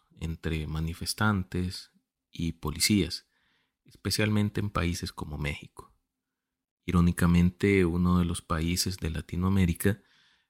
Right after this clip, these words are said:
en que las mujeres, eh, sufren más violencia casi de manera impune, lo que en sí mismo, eh, no sería justificante para promover aún más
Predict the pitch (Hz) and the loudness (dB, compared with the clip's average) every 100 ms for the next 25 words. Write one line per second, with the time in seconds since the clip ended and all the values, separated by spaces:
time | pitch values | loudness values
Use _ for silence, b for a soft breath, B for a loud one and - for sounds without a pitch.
0 | b 92 90 90 87 - 85 80 90 92 | b -4 -2 -2 -2 -2 -2 -2 0 2
1 | 98 95 - - 80 - 92 - 80 - | 4 2 -4 -10 -14 -10 -6 -4 -2 0
2 | 92 87 92 104 - 85 82 101 113 - | 0 4 4 4 2 -2 -2 -2 -2 -2
3 | 85 - 85 85 85 85 82 82 82 78 | -4 -6 -4 -2 -2 -2 -2 -2 -4 -4
4 | - 113 110 85 - _ _ _ _ _ | 0 2 2 -2 -8 _ _ _ _ _
5 | _ _ _ _ _ - 107 104 117 107 | _ _ _ _ _ 4 4 6 2 4
6 | 127 139 147 147 151 151 127 104 - - | 6 6 6 6 6 6 4 0 -4 -8
7 | - - - - 92 92 - 107 101 95 | -8 -10 -8 0 4 6 4 4 2 0
8 | - - - - 92 98 92 - 76 78 | -4 -8 -8 -2 0 0 -2 -4 -6 -6
9 | 78 76 73 85 - 85 90 104 98 120 | -6 -6 -4 -6 -4 -4 -2 -2 0 2
10 | 156 - - | 2 -2 -8